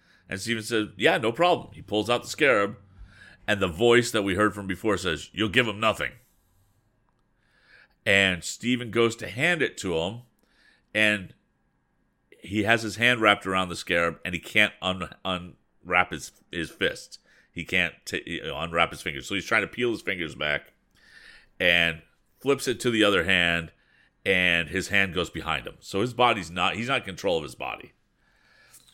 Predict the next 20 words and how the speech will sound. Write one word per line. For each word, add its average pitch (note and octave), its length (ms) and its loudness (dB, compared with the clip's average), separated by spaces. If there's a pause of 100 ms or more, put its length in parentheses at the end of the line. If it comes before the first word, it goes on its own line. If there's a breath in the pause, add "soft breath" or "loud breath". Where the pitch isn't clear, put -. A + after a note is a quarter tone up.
(380 soft breath)
Um, F2 440 0 (1080)
it's A#2 180 4
actually G#2+ 680 2 (360)
a F#2+ 100 2
wonderful F#2 960 -2 (100)
scene C#2 600 -4 (540)
to E2+ 100 -4
watch D#2 320 0 (160)
Oscar E2+ 340 -4
Isaac D2+ 520 -2
and D#2+ 240 -8 (160)
believe F#2 680 -6 (380)
that F2 160 0
his D#2+ 160 -4
body E2 400 0
is C#2 100 -8
not D#2 300 -6
in D#2 140 -6
his D2+ 200 -10
control. C#2 540 -12